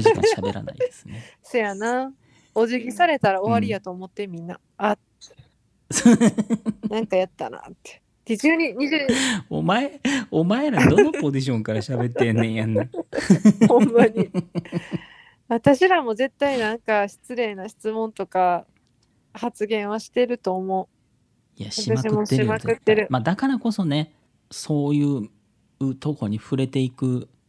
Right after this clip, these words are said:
Speaker 2: うん。
Speaker 1: 機会があるって別に悪いことだけじゃないんやろなと思いますね。
Speaker 2: そうね。
Speaker 1: あ、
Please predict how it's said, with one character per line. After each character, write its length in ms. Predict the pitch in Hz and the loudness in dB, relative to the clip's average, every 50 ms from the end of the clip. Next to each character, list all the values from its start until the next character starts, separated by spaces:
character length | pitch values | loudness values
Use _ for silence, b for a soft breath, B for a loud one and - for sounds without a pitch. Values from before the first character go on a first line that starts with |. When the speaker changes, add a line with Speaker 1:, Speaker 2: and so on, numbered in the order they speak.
| _ _ _ _ _ - | _ _ _ _ _ 4
Speaker 2:
う 80 | 233 226 220 - 427 415 - - 381 - | 6 6 6 6 4 2 0 -2 -4 -8
ん。 60 | - - _ _ _ _ _ _ _ _ _ _ _ _ _ - | -10 -14 _ _ _ _ _ _ _ _ _ _ _ _ _ -18
Speaker 1:
機 120 | - - | -16 -6
会 240 | - 160 139 123 110 | -2 -2 0 0 -2
が 160 | 113 110 113 | -2 -4 -4
あ 60 | 113 | -4
る 80 | 120 139 | -4 -4
っ 40 | 135 | -6
て 260 | 135 _ - - 110 | -8 _ -12 -10 -8
別 240 | 117 120 123 - 123 | -8 -8 -6 -6 -6
に 60 | 120 | -4
悪 200 | 123 147 160 156 | -2 -2 -2 -2
い 80 | 127 120 | -4 -4
こ 140 | - - 120 | -6 -8 -6
と 100 | - 117 | -6 -6
だ 160 | 110 120 123 | -4 -6 -6
け 100 | - 127 | -6 -6
じ 100 | 117 110 | -6 -6
ゃ 20 | |
な 180 | 104 107 107 107 | -6 -6 -6 -6
い 80 | 110 | -6
ん 240 | 113 117 117 110 104 | -6 -6 -4 -4 -6
や 100 | 104 98 | -6 -8
ろ 100 | 101 110 | -8 -8
な 220 | 117 127 131 135 - | -6 -6 -6 -6 -8
と 120 | - 101 | -8 -8
思 120 | 104 104 | -8 -6
い 40 | 107 | -8
ま 60 | 110 | -8
す 40 | 113 120 | -10 -6
ね。 20 | |
Speaker 2:
そ 180 | - 233 220 196 | -2 0 0 0
う 40 | 185 180 | 0 -2
ね。 100 | 185 190 | -2 -4
Speaker 1:
あ、 100 | - B | -4 B